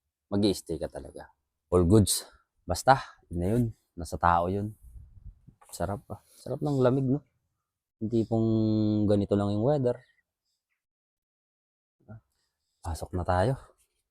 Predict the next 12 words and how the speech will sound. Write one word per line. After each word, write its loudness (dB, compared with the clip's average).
Shout 2
out 4
sa 4
inyo. 4
All 4
good 2
sa -2
inyo. 4
Thank -2
you 2
sa 2
pagtambay. 6